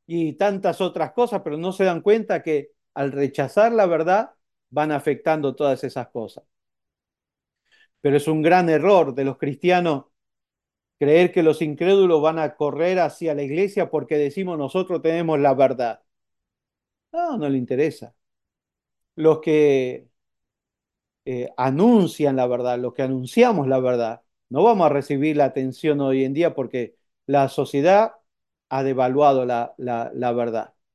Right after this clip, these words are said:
Por eso debemos escuchar el consejo de Jesús. Jesús dijo en Mateo diez dieciséis, Mateo diez dieciséis,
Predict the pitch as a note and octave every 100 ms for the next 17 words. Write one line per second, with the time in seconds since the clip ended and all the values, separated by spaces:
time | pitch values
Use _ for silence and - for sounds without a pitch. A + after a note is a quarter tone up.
0 | _ _ B2 C#3+ D#3+ F3+ E3 E3+ F3+ D#3+
1 | D#3 C#3+ C#3+ C3+ G3+ G#3+ F3+ D3 C#3 C3+
2 | E3+ D3 D#3 C#3 C3 C#3+ C3 B2+ A2+ -
3 | _ _ _ _ _ - D3 G#3+ G3+ F#3+
4 | G3+ F3+ - _ _ _ _ - F3 D3+
5 | D3+ D3 G#3 G#3 F3+ F#3 F3 D3+ C#3 C#3
6 | - C#3+ A#2+ A#2+ _ _ _ _ _ _
7 | _ _ _ _ _ _ _ _ B2+ C3+
8 | F#3+ F#3+ F3+ F3 D#3+ D3+ C3+ - B2+ A#2